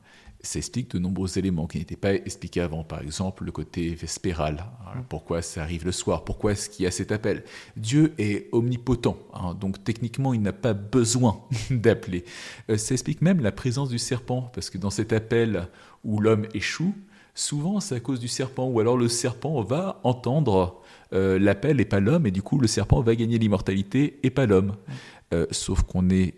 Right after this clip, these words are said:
Speaker 1: euh, dans l'Ancien Testament, qu'il y a une axiologie qui est forte, et, euh, dans l'adaptation qui en est faite, le serpent est puni.
Speaker 2: Dans Adam et Ève, donc le jardin d'Éden représente, euh, le paradis. Dans les mythes premiers, ce, ce paradis, enfin en tout cas l'endroit où vont les âmes,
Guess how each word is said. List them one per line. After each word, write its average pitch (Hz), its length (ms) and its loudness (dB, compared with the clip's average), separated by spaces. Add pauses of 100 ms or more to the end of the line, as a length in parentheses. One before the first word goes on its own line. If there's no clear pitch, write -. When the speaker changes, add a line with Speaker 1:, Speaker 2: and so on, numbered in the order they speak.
Speaker 1:
euh, 76 100 -6
dans 98 260 0
l'Ancien 92 260 2
Testament, 98 680 -2
qu'il 90 280 -6
y 85 140 0
a - 40 2
une 87 120 0
axiologie 85 540 -4
qui - 140 -10
est 78 40 -6
forte, 113 460 -6 (120)
et, 101 340 0
euh, 98 60 -10 (320)
dans 107 240 0
l'adaptation 95 540 -2
qui - 120 -10
en 73 80 -6
est 80 60 -10
faite, 101 360 -8
le 92 120 -6
serpent - 520 -8
est 113 120 -6
puni. - 540 -12 (640)
Speaker 2:
Dans 135 260 4
Adam 135 280 4
et 147 40 2
Ève, 147 320 2
donc 117 220 -4
le 127 40 2
jardin 120 320 0
d'Éden 123 480 2
représente, 120 680 -2
euh, 104 120 -2
le 104 120 -2
paradis. 120 440 -2 (300)
Dans 127 200 4
les 135 120 6
mythes 165 180 4
premiers, 156 360 4
ce, 127 240 2
ce - 100 -2
paradis, 127 360 0
enfin 143 100 2
en 120 40 2
tout - 60 -6
cas 117 140 0
l'endroit 139 500 4
où 123 60 0
vont 117 160 0
les 117 180 0
âmes, 165 240 2